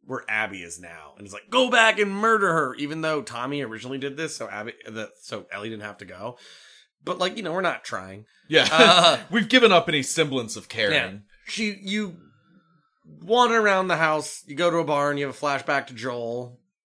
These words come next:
Speaker 1: And
Speaker 2: Yeah,
Speaker 1: then you're
Speaker 2: you
Speaker 1: like,
Speaker 2: just,
Speaker 1: "I guess
Speaker 2: so
Speaker 1: I gotta go on a murder spree again."
Speaker 2: You have some really lazy P T S D.
Speaker 1: Yeah, I
Speaker 2: Yeah.
Speaker 1: have to just go back. And you're just like,
Speaker 2: But it's, it's,
Speaker 1: "Why?"
Speaker 2: look, you can say what you want about the farmhouse. Even if, even if somebody likes it,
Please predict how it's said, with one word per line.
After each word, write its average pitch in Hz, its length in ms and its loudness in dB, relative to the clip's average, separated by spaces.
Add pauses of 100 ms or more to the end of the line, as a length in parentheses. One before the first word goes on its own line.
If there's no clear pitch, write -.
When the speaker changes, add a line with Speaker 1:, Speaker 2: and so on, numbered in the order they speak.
(140)
Speaker 1:
And 127 140 -8
Speaker 2:
Yeah, 127 80 -4
Speaker 1:
then 131 100 -2
you're 135 120 -2
Speaker 2:
you 143 60 0
Speaker 1:
like, 135 120 0
Speaker 2:
just, 120 100 4
Speaker 1:
"I 151 60 6
guess 180 220 6
Speaker 2:
so 220 60 4
Speaker 1:
I 208 40 6
gotta 214 200 6
go 247 160 4
on 269 80 4
a 285 40 4
murder 302 300 2
spree 208 300 4
again." 196 300 4
Speaker 2:
You 214 60 -8
have 131 120 -6
some 156 120 -8
really 151 140 -2
lazy 107 360 -6
P 107 160 -12
T 104 120 -10
S 95 120 -8
D. 92 320 -14 (140)
Speaker 1:
Yeah, 170 240 6
I 147 60 6
Speaker 2:
Yeah. 165 60 6
Speaker 1:
have 170 100 2
to 165 60 -10
just 151 260 -6
go 208 280 4
back. 113 520 4 (120)
And 139 100 -8
you're 139 80 -6
just 135 220 -12
like, 139 220 -16 (840)
Speaker 2:
But 190 240 -2
it's, - 200 -4
it's, 180 220 -4 (840)
Speaker 1:
"Why?" 127 80 -2
Speaker 2:
look, - 160 -2
you 175 120 -4
can 240 160 -4
say 220 140 0
what 214 140 -6
you 202 60 -8
want 120 180 -6
about 131 140 -4
the 135 100 -12
farmhouse. 107 600 -10 (880)
Even 196 260 -4
if, 196 220 -6
even 196 220 -6
if 208 80 -4
somebody 160 260 -6
likes 92 320 -12
it, 202 120 -10